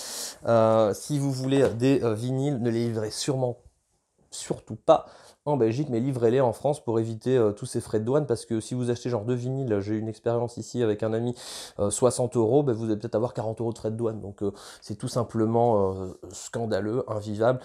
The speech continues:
d'autant plus que les frais de douane, logiquement, c'est vingt pour cent de T V A, mais en, en gros, on vous rajoute vingt pour cent de frais de... De gestion, je sais pas quoi, enfin de traitement de dossier. Donc en gros, euh, si vous achetez, je sais pas moi, un produit à dix euros, ça va être, euh, trois euros de,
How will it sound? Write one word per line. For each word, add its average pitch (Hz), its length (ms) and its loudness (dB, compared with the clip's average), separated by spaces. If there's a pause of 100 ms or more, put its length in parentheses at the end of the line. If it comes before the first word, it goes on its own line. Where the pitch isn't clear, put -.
(220)
d'autant 120 200 0
plus 135 320 -4
que 127 220 2
les 110 120 2
frais 120 200 -2
de 117 40 -4
douane, 127 180 0
logiquement, 113 320 -4
c'est 110 120 -8
vingt 107 100 -2
pour 117 180 -8
cent 113 120 -6
de 107 60 -6
T 117 140 -6
V 110 120 0
A, 139 80 4
mais 120 100 0
en, 104 160 0
en 104 440 -2
gros, 120 300 2
on 104 40 0
vous 101 140 -8
rajoute 107 400 -2
vingt 107 180 0
pour 107 220 -8
cent 123 140 -2
de 107 100 -2
frais 117 320 0
de... 104 280 0 (640)
De 120 80 0
gestion, 123 420 0
je - 80 -8
sais 117 80 2
pas 104 180 2
quoi, 117 260 4
enfin 110 120 -6
de 101 100 -4
traitement 107 320 -6
de 104 60 -4
dossier. 110 340 -2
Donc 107 220 -8
en 101 60 -4
gros, 107 340 0
euh, 95 40 -2
si - 140 -14
vous 107 200 -4
achetez, 104 180 -6
je - 80 -8
sais 110 60 -4
pas 110 140 0
moi, 104 120 0
un 90 40 -2
produit 107 340 -4
à 95 40 0
dix 104 220 -6
euros, 113 280 0
ça 92 140 -4
va 101 120 -2
être, 95 120 -4
euh, 92 340 -2
trois 110 220 -2
euros 107 300 0
de, 95 320 -2